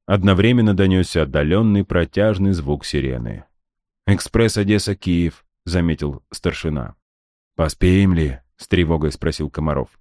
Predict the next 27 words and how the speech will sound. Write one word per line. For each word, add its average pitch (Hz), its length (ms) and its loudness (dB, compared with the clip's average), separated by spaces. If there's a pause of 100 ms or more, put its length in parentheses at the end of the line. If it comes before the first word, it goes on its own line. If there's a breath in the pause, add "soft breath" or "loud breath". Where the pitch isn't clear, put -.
(140)
«Поспеем. 101 760 0 (260 soft breath)
Это 123 160 2
сигнал 131 400 2
перед 110 240 0
поворотом 110 520 2
пути 127 280 0
за 87 160 0
тридцать 90 340 -4
километров 92 540 -2
до 92 100 -2
станции. 76 560 -6 (280)
Поезд 117 320 2
ещё 107 240 0
должен 101 440 0
нас 104 300 -2
обогнать, 101 720 -2
вон 107 240 0
там, 73 320 -4
справа». 71 560 -4 (720)
Встречные 135 640 2
машины 123 560 2
и 117 180 2
люди 110 380 2
стали 98 320 2
попадаться 87 640 0
всё 80 180 -4
чаще. 65 680 -8